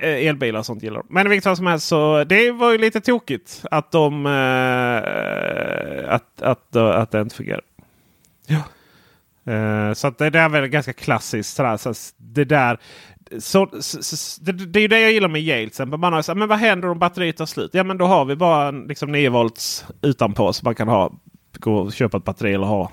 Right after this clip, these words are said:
liksom, någonstans. Här har man bara, ja, men vad händer om servrarna går ner? Eller, eller, ja, men det kan ju vara ett lokalt problem också ju, tänker jag.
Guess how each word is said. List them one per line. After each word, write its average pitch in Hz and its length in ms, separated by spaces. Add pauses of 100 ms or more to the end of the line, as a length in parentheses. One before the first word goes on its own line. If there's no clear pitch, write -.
liksom, - 260
någonstans. 98 380 (600)
Här 170 260
har 185 120
man 165 120
bara, 151 200
ja, 202 60
men 208 100
vad 208 100
händer 196 220
om 180 80
servrarna 147 500
går 175 80
ner? 131 220
Eller, 120 300 (260)
eller, 151 340 (280)
ja, 170 60
men 202 160
det 175 80
kan - 120
ju 117 60
vara 107 80
ett 107 80
lokalt 185 400
problem 196 340
också 170 280
ju, 143 120
tänker 170 320
jag. 202 80